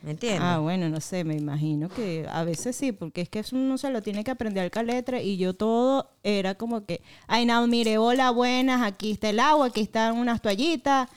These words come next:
Speaker 2: y si usted quiere algo más, vaya y le dice al señor que lo va a atender y ya, pero a mí me deja en paz, adiós,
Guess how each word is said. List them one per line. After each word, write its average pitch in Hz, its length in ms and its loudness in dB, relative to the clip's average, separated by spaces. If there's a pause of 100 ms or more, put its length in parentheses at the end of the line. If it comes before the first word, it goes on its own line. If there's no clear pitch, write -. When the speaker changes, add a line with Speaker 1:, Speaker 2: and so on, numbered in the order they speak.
(240)
Speaker 2:
y 220 140 -4
si 226 140 0
usted 208 260 0
quiere 233 240 2
algo 262 300 2
más, 262 320 2
vaya 247 300 2
y 247 40 -2
le 220 140 0
dice 202 240 -2
al 233 100 0
señor 190 320 -4
que 240 80 -4
lo 240 140 0
va 185 80 2
a - 20 0
atender 247 400 -2
y 220 80 0
ya, 185 220 0
pero 165 160 -4
a - 20 -4
mí 226 160 0
me 254 140 0
deja 185 200 -4
en 190 120 -4
paz, 147 260 -6
adiós, 165 400 -4